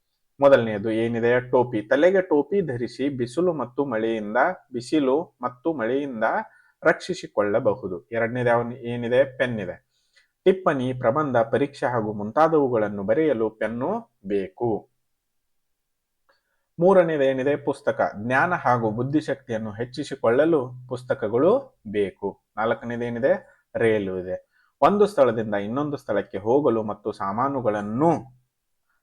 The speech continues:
ಸಾಮಾನುಗಳನ್ನು ರಫ್ತು ಮಾಡಲು ರೈಲು ತುಂಬಾ ಅವಶ್ಯಕವಾಗಿದೆ. ಅದೇ ರೀತಿ ಇನ್ನು ಆ ಇದೆ ನೋಡಿ. ಕೊಟ್ಟಿರುವ ಚಿತ್ರವನ್ನು ಗಮನಿಸು, ಉತ್-,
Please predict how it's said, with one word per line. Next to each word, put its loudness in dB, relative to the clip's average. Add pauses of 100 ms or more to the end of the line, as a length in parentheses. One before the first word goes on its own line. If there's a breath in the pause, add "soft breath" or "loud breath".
(140)
ಸಾಮಾನುಗಳನ್ನು 2
ರಫ್ತು 4
ಮಾಡಲು 0
ರೈಲು 0
ತುಂಬಾ 0 (340)
ಅವಶ್ಯಕವಾಗಿದೆ. -6 (560 soft breath)
ಅದೇ 10
ರೀತಿ 4
ಇನ್ನು -6
ಆ 6
ಇದೆ 0
ನೋಡಿ. -14 (420)
ಕೊಟ್ಟಿರುವ 4 (260)
ಚಿತ್ರವನ್ನು 0
ಗಮನಿಸು, -2
ಉತ್-, -6